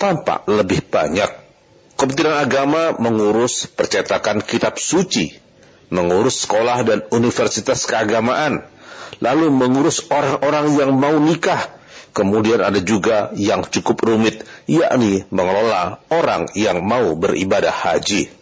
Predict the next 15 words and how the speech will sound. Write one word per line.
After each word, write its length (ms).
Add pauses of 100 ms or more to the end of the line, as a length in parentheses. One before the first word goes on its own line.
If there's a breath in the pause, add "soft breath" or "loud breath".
(580)
Ini 240
belum 240
lagi 240
tugas-tugas 720
keibadahan 880
terkait 400
haji 400
itu 80
sendiri. 480 (240 loud breath)
Ada 320
persoalan 560
pemondokan, 880 (240 loud breath)
ada 320
persoalan 560
catering, 720